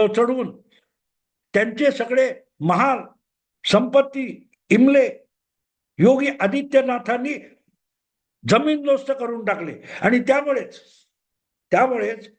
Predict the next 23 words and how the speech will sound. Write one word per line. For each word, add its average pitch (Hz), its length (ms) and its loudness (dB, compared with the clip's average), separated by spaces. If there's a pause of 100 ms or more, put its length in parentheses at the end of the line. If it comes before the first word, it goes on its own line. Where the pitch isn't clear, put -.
(340)
योगी 214 320 4 (120)
आदित्यनाथ 233 600 0 (340)
यांना 202 360 2 (100)
उत्तर 269 360 2
प्रदेशमधली 240 1040 -6 (640)
सुटकेचा 277 680 2
निश्वास 240 540 -2
टाकणारी 247 460 -4
जनता 196 600 -6 (440)
ही - 360 0
बुलडोझर 226 680 0
बाबा 202 320 -6
म्हणून 190 240 -6
ओळखायला 156 400 -8
लागली. - 320 -14 (1400)
पण 190 160 0
कोणीही 214 520 0 (280)
कोर्टात 185 400 4 (100)
जायची 269 300 0
हिम्मत 247 300 -8 (120)
करत 233 280 0
नव्हता 220 400 0 (220)
आणि 233 180 2